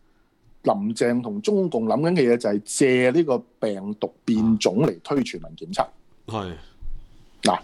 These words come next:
Speaker 1: 因為過去呢，香港已經出現咗英國，由英國嚟嘅輸入個案，好似我根據啊，
Speaker 2: 嗯。
Speaker 1: 何柏良嘅講法有，我唔記得咗二十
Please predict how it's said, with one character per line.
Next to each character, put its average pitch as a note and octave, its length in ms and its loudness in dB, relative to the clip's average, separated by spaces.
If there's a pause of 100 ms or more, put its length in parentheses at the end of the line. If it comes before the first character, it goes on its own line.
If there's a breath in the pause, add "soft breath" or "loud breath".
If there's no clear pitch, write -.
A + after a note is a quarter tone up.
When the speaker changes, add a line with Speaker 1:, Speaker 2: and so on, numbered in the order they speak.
(240)
Speaker 1:
因 G#3+ 100 4
為 F3 120 4
過 C#3 360 2
去 C3+ 220 -2
呢， E3+ 180 -4
香 F3+ 360 -2 (120)
港 G#2+ 280 -4
已 - 20 -4
經 D3 200 -2
出 - 200 -4
現 G#2 260 -4
咗 A2 120 2
英 D#3 260 2
國， A#2 260 2 (160)
由 F#2 140 -4
英 D#3 240 2
國 A2+ 220 0
嚟 F#2 160 -6
嘅 G#2 120 0
輸 D#3+ 160 0
入 A2+ 140 6
個 G2+ 260 0
案， G#2 80 2
好 B2 120 2
似 A2 260 2
我 G2+ 100 -4
根 C3+ 260 -2
據 G#2+ 180 2
啊， F#2+ 260 0 (800)
Speaker 2:
嗯。 D#2 200 -12
Speaker 1:
何 F#2 140 2
柏 A#2+ 180 2
良 G2 140 -4
嘅 A2 80 0
講 G#2+ 180 0
法 - 200 0
有， G2 440 -6 (560)
我 A2 120 2
唔 A2 80 8
記 A2+ 80 6
得 D3+ 120 6
咗 C#3 80 2
二 C3 200 4
十 - 100 4